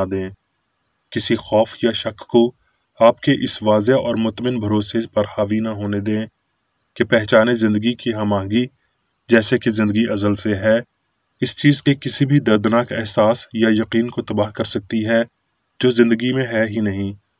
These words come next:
جسمانی حس کی بجائے کرسچن سائنس کو ہستی سے متعلق آپ کی سمجھ کی حمایت کرنے دیں اور یہ سمجھ غلطی کو سچائی کے ساتھ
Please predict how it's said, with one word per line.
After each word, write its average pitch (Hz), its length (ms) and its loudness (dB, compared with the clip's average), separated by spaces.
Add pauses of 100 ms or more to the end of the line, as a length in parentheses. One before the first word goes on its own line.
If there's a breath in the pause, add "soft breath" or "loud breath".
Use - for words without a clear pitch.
(440)
جسمانی 127 560 0
حس 131 120 -4
کی - 140 -6
بجائے 120 340 2
کرسچن 117 420 -4
سائنس 107 340 -2
کو 120 260 2 (580)
ہستی - 280 -2
سے 143 140 -2
متعلق 131 480 -2
آپ 104 220 -4
کی 120 80 -6
سمجھ 113 320 -4
کی 107 140 -2
حمایت 98 280 -4
کرنے 117 300 -4
دیں 120 240 2 (680)
اور 113 180 4
یہ 123 160 2
سمجھ 120 340 -2
غلطی 113 400 0
کو 135 120 -4
سچائی 117 420 -2
کے 113 180 -4
ساتھ 107 360 0